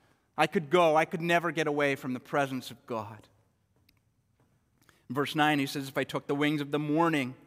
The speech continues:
and I dwell in the uttermost parts of the sea, even there God is, is with me." Some translations talk about the wings of the dawn. This,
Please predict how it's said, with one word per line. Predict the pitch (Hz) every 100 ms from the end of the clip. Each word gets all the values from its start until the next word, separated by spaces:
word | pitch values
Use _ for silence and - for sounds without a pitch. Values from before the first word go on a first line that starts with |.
| _ _ _ _ - _ _ _ -
and | 147
I |
dwell | 135 151 165 175 156
in | 147
the | 143
uttermost | 143 160 165 151
parts | - 170 165
of | 170 139
the | 147
sea, | - - 185 175 135 135 - - _ _ _ _ _ _ _ _ -
even | 175 175
there | 170 180 165
God | 175 165 185 160
is, | 165 165 - - _
is | 165 143
with | 147 160 202 202
me." | 156 135 117 - - _ _ _ _ _ _ _ _ _ _ _ _ _ _ _ _ _ _ _ _ _ _ _ _ _ _ _ _ _ _ _ _ _ _ _ _
Some | 143
translations | - 156 143 147 160 - 143 139
talk | 147 131
about | 147
the | 147
wings | 139 151 165 165
of | 143
the | 143
dawn. | 139 156 156 156 139
This, | 143